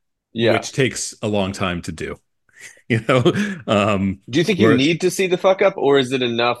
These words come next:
Speaker 1: that he
Speaker 2: No,
Speaker 1: shows
Speaker 2: I'm,
Speaker 1: up and it's empty?
Speaker 2: I,
Speaker 1: Or
Speaker 2: I
Speaker 1: the
Speaker 2: think
Speaker 1: people
Speaker 2: that,
Speaker 1: are
Speaker 2: I think,
Speaker 1: cleaning
Speaker 2: yeah,
Speaker 1: up?
Speaker 2: he's, I think him being late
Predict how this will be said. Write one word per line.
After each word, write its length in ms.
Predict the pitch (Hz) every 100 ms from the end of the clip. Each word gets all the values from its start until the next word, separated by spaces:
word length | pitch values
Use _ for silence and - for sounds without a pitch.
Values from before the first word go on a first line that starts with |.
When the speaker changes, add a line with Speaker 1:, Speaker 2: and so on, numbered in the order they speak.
| -
Speaker 1:
that 240 | 120 110 -
he 200 | - 120
Speaker 2:
No, 120 | 143
Speaker 1:
shows 160 | 147 123
Speaker 2:
I'm, 60 | 123
Speaker 1:
up 140 | -
and 80 | 113
it's 160 | 104 120
empty? 280 | 143 -
Speaker 2:
I, 180 | 139 143 -
Speaker 1:
Or 120 | 117
Speaker 2:
I 60 | 123
Speaker 1:
the 60 | 123
Speaker 2:
think 120 | 139
Speaker 1:
people 140 | 147
Speaker 2:
that, 60 | 123
Speaker 1:
are 40 |
Speaker 2:
I 60 | 127
think, 200 | 127 165
Speaker 1:
cleaning 200 | 190 151
Speaker 2:
yeah, 100 | 123
Speaker 1:
up? 60 | 135
Speaker 2:
he's, 260 | 123 - _ _ -
I 100 | 117
think 200 | 131 139
him 200 | 139 135
being 280 | 127 135 117
late 460 | 110 131 147 -